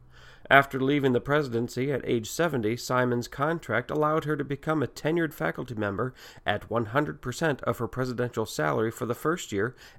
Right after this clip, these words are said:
and seventy-five percent of that salary in subsequent years. She also was allowed a twelve-month paid research leave. Simon has been on unpaid leave since November, when she was charged with four counts of lying to a peace officer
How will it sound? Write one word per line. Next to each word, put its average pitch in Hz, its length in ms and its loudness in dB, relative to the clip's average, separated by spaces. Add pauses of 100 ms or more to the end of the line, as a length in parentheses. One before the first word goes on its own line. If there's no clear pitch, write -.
and 151 240 2
seventy-five 160 640 -2
percent 123 380 -4
of 110 160 0
that 117 240 0
salary 117 500 0
in 131 140 -2
subsequent - 600 -6
years. - 380 -4 (440)
She 117 160 2
also 113 480 4
was 113 260 0
allowed 113 380 4
a 110 80 0
twelve-month 127 720 -2
paid 117 240 0
research 127 440 -2
leave. - 320 -6 (420)
Simon 175 500 4
has 160 200 2
been 156 220 4
on 147 260 6
unpaid 147 520 4
leave 151 400 2
since 147 280 0
November, 135 720 2
when 123 220 2
she 127 160 -4
was 123 220 -2
charged 120 540 -2
with 107 220 -4
four 143 300 0
counts 143 380 -4
of 120 160 -8
lying 127 360 0
to 131 140 -6
a 123 60 -2
peace 175 280 -4
officer - 520 -4